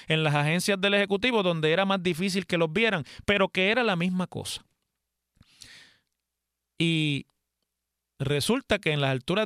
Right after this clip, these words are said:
del siglo diez, del veintiuno y del dos mil dieciocho,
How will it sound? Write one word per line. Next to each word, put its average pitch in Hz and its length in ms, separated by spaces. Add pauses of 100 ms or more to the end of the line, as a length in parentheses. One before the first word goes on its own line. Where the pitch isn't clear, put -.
del 156 200
siglo 180 280
diez, 175 320
del 151 420
veintiuno 170 480
y 160 40
del 147 140
dos 147 120
mil 165 140
dieciocho, 190 580